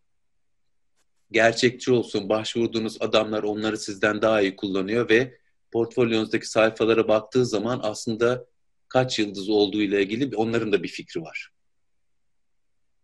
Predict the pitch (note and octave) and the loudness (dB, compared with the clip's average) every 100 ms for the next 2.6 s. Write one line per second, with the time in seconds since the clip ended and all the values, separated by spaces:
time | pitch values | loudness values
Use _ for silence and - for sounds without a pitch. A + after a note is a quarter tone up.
0 | _ _ _ _ _ _ _ _ _ _ | _ _ _ _ _ _ _ _ _ _
1 | _ _ G#2 G#2+ G#2+ G#2 A2 A2+ A2 A#2 | _ _ -8 -4 -2 0 2 2 0 0
2 | B2+ A#2+ D3 D3 A2 F2 | 0 2 2 2 2 -4